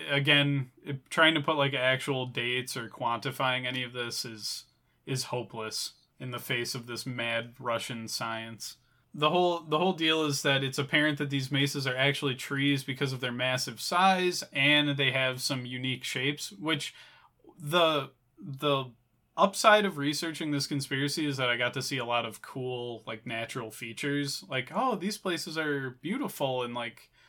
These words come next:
they do fill you with a sense of wonder. How do I twist this into making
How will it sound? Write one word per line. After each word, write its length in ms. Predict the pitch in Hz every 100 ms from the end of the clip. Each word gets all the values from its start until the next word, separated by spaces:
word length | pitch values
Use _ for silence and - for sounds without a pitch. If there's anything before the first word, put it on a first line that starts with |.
| _ _ _ _
they 100 | 143
do 220 | 151 196 196
fill 260 | 196 180
you 100 | 190
with 140 | 175 175
a 80 |
sense 300 | 151 160 147
of 140 | 175 151
wonder. 560 | 196 214 175 123 113 -
How 120 | 151
do 140 | 160
I 300 | 151 143 139 -
twist 340 | - 160 143
this 260 | 147 139 -
into 440 | 135 143 147 131
making 680 | 127 135 135 135 131 127 123